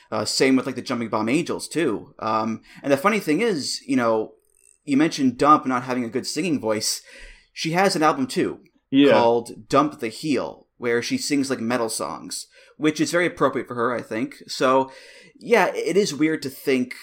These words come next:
Speaker 1: of some big and scary heel like Dump having the poppy singing aspect to her i-, in any way. But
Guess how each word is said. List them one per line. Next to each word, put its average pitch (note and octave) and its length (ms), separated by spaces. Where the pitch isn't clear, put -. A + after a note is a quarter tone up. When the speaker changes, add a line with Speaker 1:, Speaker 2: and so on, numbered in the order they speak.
Speaker 1:
of A#2+ 140
some A2+ 320
big B2+ 200
and A#2 120
scary A#2 360
heel A2+ 360
like G#2+ 380
Dump A2 320
having A#2 500
the A2+ 100
poppy A#2 520
singing - 380
aspect - 640
to B2 140
her A2 440
i-, - 120
in B2 160
any D3+ 180
way. E2 400
But A#2 380